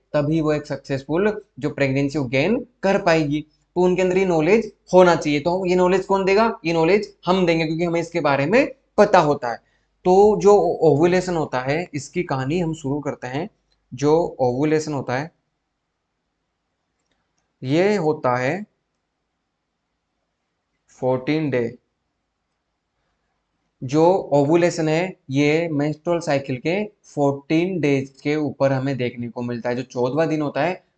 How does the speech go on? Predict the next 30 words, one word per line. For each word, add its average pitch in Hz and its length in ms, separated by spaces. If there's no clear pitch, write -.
उसके 160 420
ऊपर 143 300
हमें 135 180
देखने 117 300
को 135 120
मिलता 120 320
है। 117 120
कब 160 180
की 202 60
बात 190 240
कर 185 100
रहा 208 100
हूँ? 277 180
जब 151 380
जो 160 840
मेंस्ट्रुअल 151 460
साइकिल 143 320
होती 143 200
है, 143 40
इसकी 139 180
ड्यूरेशन 139 400
हमें 143 220
देखने 139 260
को 135 100
मिलती 127 260
है 135 60
कितने 147 340
दिनों 147 220
की? 226 200
अट्ठाईस 156 760